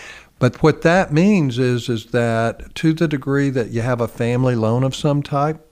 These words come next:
you can reduce that rate. You can renegotiate those notes at a lower rate for the family. It's a time where some of,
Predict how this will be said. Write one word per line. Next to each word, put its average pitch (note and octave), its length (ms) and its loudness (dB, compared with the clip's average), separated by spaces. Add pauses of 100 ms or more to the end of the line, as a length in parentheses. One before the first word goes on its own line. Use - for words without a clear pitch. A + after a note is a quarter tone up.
you B2 160 0
can F3+ 220 2
reduce D#3+ 440 2
that E3 200 2
rate. F3 220 0
You A#2 120 0
can A#2+ 220 0
renegotiate C#3 840 4
those B2 320 -2
notes C#3 380 0
at A2+ 160 -2
a G#2 60 -4
lower G#2+ 420 0
rate G#2+ 340 -2
for - 160 -10
the A2 120 -6
family. C#3 480 0 (600)
It's C3+ 240 0
a C#3+ 60 0
time C3 460 0
where B2 320 2
some C3 320 2
of, A#2+ 160 -6